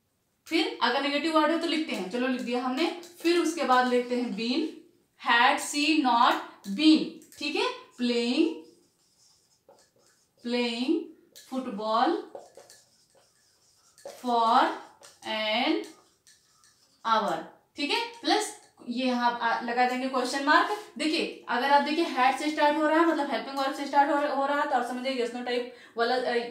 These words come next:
इंट्रोगेटिव सेंटेंस है, ठीक। तो सबसे पहले हमने had लिख दिया, फिर सब्जेक्ट लिख दिया, नेगेटिव वर्ड है, हो तो लगाते हैं not, नहीं है तो आप स्किप करेंगे, फिर बीन लिखेंगे, वी फ़ोर हो जाएगा, प्लेइंग वर्ब की फर्स्ट फॉर्म में आईएनजी हो जाएगा,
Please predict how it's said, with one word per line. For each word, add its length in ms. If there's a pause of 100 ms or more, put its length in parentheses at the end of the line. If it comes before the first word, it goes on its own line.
(160)
इंट्रोगेटिव 420
सेंटेंस 400
है, 100
ठीक। 260 (160)
तो 200
सबसे 240
पहले 180
हमने 240
had 240
लिख 160
दिया, 200
फिर 240
सब्जेक्ट 400
लिख 160
दिया, 300 (140)
नेगेटिव 340
वर्ड 160
है, 420
हो 480 (100)
तो 180
लगाते 460
हैं 140
not, 220
नहीं 220
है 80
तो 100
आप 180
स्किप 220
करेंगे, 340 (260)
फिर 140
बीन 240
लिखेंगे, 420
वी 240
फ़ोर 240
हो 140
जाएगा, 300
प्लेइंग 440
वर्ब 180
की 60
फर्स्ट 220
फॉर्म 160
में 80
आईएनजी 340
हो 120
जाएगा, 420